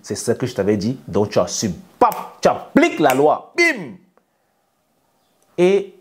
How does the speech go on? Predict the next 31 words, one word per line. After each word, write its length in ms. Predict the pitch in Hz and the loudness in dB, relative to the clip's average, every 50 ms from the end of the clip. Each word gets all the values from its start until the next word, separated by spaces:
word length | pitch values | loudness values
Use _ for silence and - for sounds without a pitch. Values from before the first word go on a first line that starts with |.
| - | -2
elle 140 | 220 254 240 | -2 0 0
n'aura 180 | 202 170 180 180 | 0 -2 -2 -2
que 180 | 180 - 180 | -2 -4 -6
ses 280 | 180 - - 131 110 117 | -6 -6 -10 -10 -8 -8
yeux 60 | 135 | -8
pour 100 | 139 - | -10 -12
pleurer. 380 | _ - 107 98 95 98 95 92 - _ - - - - - - - _ _ _ _ _ _ _ _ _ _ - - - | _ -8 -6 -6 -4 -6 -8 -12 -16 _ -12 -12 -12 -14 -18 -20 -20 _ _ _ _ _ _ _ _ _ _ -8 0 2
Elle 160 | 226 240 202 | 2 4 4
n'aura 220 | 160 135 139 147 143 - | 4 2 2 0 -2 -2
que 160 | - 165 175 | 0 0 0
ses 640 | 175 170 - - - - 110 101 90 82 - - 107 | 0 -2 -6 -14 -10 -8 -8 -8 -8 -10 -8 -6 -4
yeux 160 | 113 123 131 - - - - | -4 -4 -4 -8 -16 -16 -14
pour 120 | - 110 | -14 -14
pleurer. 440 | - - - 92 90 85 82 87 - - - - - _ _ _ - - - - - - - | -12 -10 -8 -6 -6 -6 -6 -10 -12 -14 -20 -20 -20 _ _ _ -20 -20 -20 -20 -18 -6 0
Mais 80 | - 135 | 0 0
pour 200 | 135 - - - - | 0 0 -2 2 2
arriver 380 | 143 139 135 135 131 120 165 | 2 2 2 0 0 2 2
à 60 | 147 | 0
ce 100 | - 151 | 0 -2
niveau, 480 | 143 131 117 113 101 104 123 139 175 180 - _ _ _ _ _ _ _ _ _ | -6 -6 -6 -8 -6 -6 -6 -8 -8 -10 -16 _ _ _ _ _ _ _ _ _
tu 180 | - - 190 | -8 -4 -2
dois 240 | 170 127 135 139 139 | -2 2 2 2 2
d'abord 720 | 113 104 110 104 117 117 117 107 104 110 127 135 139 - - | 0 -4 -4 0 0 0 0 0 -2 0 0 2 0 0 0
avoir 280 | 107 110 107 123 131 | -2 -4 -2 -2 -2
la 100 | 123 113 | -2 -2
capacité 560 | - - - 113 - - - 110 - - - 120 | -4 -6 -8 -8 -8 -6 -8 -8 -8 -6 -6 -2
de 80 | 110 | -2
reconnaître 580 | 104 98 104 101 - 104 104 107 113 117 - 113 | 0 -2 -2 -2 -2 -4 -2 -2 -2 -4 -4 -6
qui 160 | - - 110 | -6 -6 -8
tu 220 | - - - 98 | -8 -4 -4 -4
es. 160 | 87 90 - | -4 -4 -6